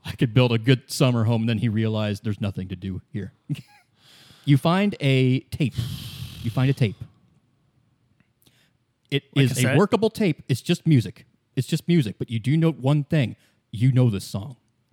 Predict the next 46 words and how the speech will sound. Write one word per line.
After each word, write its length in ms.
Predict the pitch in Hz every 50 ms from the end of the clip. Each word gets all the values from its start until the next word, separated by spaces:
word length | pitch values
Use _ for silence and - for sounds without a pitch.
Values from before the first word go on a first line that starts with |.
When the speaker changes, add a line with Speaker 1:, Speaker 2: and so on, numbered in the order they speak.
| _ _ _ _ _ _ _
Speaker 1:
This 200 | 131 139 - -
is 80 | 143 -
the 60 | 135
smallest 460 | - - 139 131 135 135 123 117 -
church 260 | - 143 127 117 -
in 60 | 110 101
San 320 | - - 123 113 104 95
San. 460 | - - 123 107 92 90 92 90 90 _ _ _ _ _ _ _ _ _ _ _ _ _ _ _ _ _ _ _ _ _ _ -
You 160 | 123 139 131
know 140 | 123 120 113
this 160 | 104 98 -
song. 200 | - 104 92 98
This 140 | 117 127 -
song 420 | - 147 139 135 131 127 127 135 135
speaks 440 | - - - - - 127 - - -
to 120 | - 120
you. 180 | 98 92 - - _ -
You 160 | 113 104 123
remember 340 | 131 131 131 135 123 110 101
this 160 | 98 95 -
song. 320 | - - 101 92 95 104 - _ _ _ _ _ _ _ _ -
Speaker 2:
Do 100 | 143 147
I, 80 | 135 139
can 240 | 143 147 - 131 131
I 40 |
do 140 | 135 139 135
a 40 | 110
check 340 | - - - 120 113 120 -
of 60 | 139
any 120 | 139 135
kind? 300 | 127 139 135 135 135 - - _ _ -
Speaker 1:
Uh, 340 | 147 135 135 127 127 120 117 - _ _ _
yeah, 160 | - 143 156
go 140 | - - 143
ahead 180 | 127 127 127 117
and 100 | 110 107 - - - _ _ _ -
double 200 | 127 113 110 95 - _
do 120 | 131 120 117
a 40 | 104
check. 320 | - - 104 98 - - - _ _ _ _ _ _ _
Speaker 2:
Okay, 220 | - 151 117 117 - -
uh, 500 | 131 127 120 117 117 113 110 107 107 107 107
let's 200 | 120 127 - -
do 200 | 139 127 139 131 120
a 40 |
six. 480 | 110 - - 120 101 95 - - -